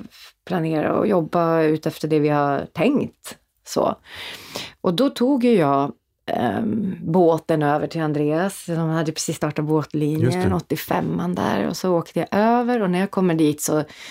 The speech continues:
Speaker 1: så sätter vi oss ner och pratar. Och i, i början är det ju så när man ska inleda ett nytt samarbete, eller hur? Man bara, eh, vad, vad är vi nu? Vem är du? Vad, för vi kände inte varandra särskilt väl alls, eller inte alls. Eh, men vi hittade massa gemensamma nämnare,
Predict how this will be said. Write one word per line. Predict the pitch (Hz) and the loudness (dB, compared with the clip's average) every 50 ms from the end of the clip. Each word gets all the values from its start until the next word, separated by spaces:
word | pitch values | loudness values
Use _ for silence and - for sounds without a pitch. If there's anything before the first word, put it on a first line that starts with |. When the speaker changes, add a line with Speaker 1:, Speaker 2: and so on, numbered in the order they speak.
| - - - - | -18 -18 -14 -6
Speaker 1:
så | - - 220 | -2 -2 0
sätter | - - 147 147 - - - | 2 0 0 0 -2 -4 -2
vi | 160 147 | 0 2
oss | 135 135 - | 0 0 0
ner | 151 143 135 127 | 0 0 2 0
och | 131 - | 0 0
pratar. | - - - - 92 - - - _ - - - | -2 -2 0 0 0 -2 -4 -8 _ -6 -4 -2
Och | - 85 87 - 127 135 | -2 -2 0 0 2 2
i, | 151 143 143 127 135 - - | 2 4 4 4 2 2 2
i | 170 | 2
början | 165 165 151 151 165 190 196 | 2 2 2 2 2 2 2
är | 165 151 180 214 | 2 2 2 2
det | 254 | 2
ju | 262 226 175 | 2 2 0
så | 143 - - 127 139 | 0 -2 -2 -2 0
när | 139 139 | 0 0
man | 139 139 135 | 0 0 -2
ska | - - 143 | -2 0 0
inleda | 143 139 135 135 139 135 135 | 0 2 2 2 2 2 2
ett | 139 135 | 0 0
nytt | 143 139 135 - | -2 -4 -4 -2
samarbete, | - 147 147 147 147 165 208 196 180 - | -4 -2 -2 0 0 2 2 2 4 4
eller | - 202 226 208 | 4 4 6 4
hur? | 160 | 4
Man | 160 170 175 | 4 2 2
bara, | 170 151 151 - | 2 2 2 2
eh, | - 170 156 156 147 | 2 2 2 2 2
vad, | 156 165 160 147 156 | 2 2 2 2 2
vad | 165 175 | 2 0
är | 160 165 165 | 0 0 0
vi | 156 160 165 | 0 0 2
nu? | 160 170 180 185 | 2 2 2 4
Vem | 185 196 196 185 | 4 4 4 4
är | |
du? | 185 170 170 175 175 175 | 4 4 6 6 6 4
Vad, | 185 180 165 160 | 4 4 2 0
för | - - 151 | 0 0 0
vi | 127 170 202 | 2 2 4
kände | - 311 330 330 294 226 | 4 4 4 6 6 4
inte | 160 123 - - | 4 2 0 -2
varandra | - 135 - 147 - 127 131 - - 165 | -2 0 -2 -2 -2 -2 0 0 0 0
särskilt | 151 - 151 147 143 - 151 - | 0 -2 -4 -4 -4 -6 -6 -4
väl | 147 143 139 127 - - | -2 -2 -2 -2 0 0
alls, | - 247 180 - 160 156 - - - - - | 0 0 0 -2 -4 -6 -8 -10 -10 -8 -4
eller | - 156 139 | -2 0 2
inte | 123 120 117 - | 2 0 0 -2
alls. | - - 220 277 - - - - - - - - - - - - - - - - - - - - _ _ _ _ | -2 -2 -2 -2 -2 -6 -10 -14 -14 -16 -16 -16 -14 -14 -14 -14 -14 -16 -16 -16 -18 -20 -20 -20 _ _ _ _
Eh, | - 165 165 165 165 165 - - | -2 0 2 2 2 0 0 0
men | - 185 214 220 | 2 2 2 4
vi | 226 254 | 4 4
hittade | 247 302 294 - _ - 277 269 285 277 | 4 2 2 0 _ 0 2 4 6 8
massa | 277 277 233 - - - - 285 | 8 6 6 4 0 2 4 6
gemensamma | 285 269 233 170 147 147 - 147 143 143 | 6 6 6 6 4 2 2 2 2 2
nämnare, | 143 143 175 - - - - - - - - - | 2 2 0 0 0 0 -2 -2 -2 -2 -2 -2